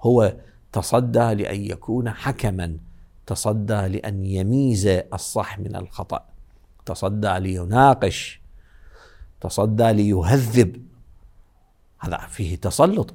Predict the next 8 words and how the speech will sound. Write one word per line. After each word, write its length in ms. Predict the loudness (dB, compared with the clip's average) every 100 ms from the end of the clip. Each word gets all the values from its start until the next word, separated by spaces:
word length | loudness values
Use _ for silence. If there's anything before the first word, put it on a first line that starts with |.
| -14 -10
هل 180 | -4
يمكن 500 | 0 0 0 -2 -4
أنه 480 | -4 -4 -2 -2 -4 -10 -20 -20 -8
شخص 380 | -6 -4 -4
عاش 520 | -4 -4 -4 -4 -4 -6
في 180 | -6
الوسط 400 | -4 -2 -4 -4
المكي 580 | -6 -4 -6 -4 -6 -6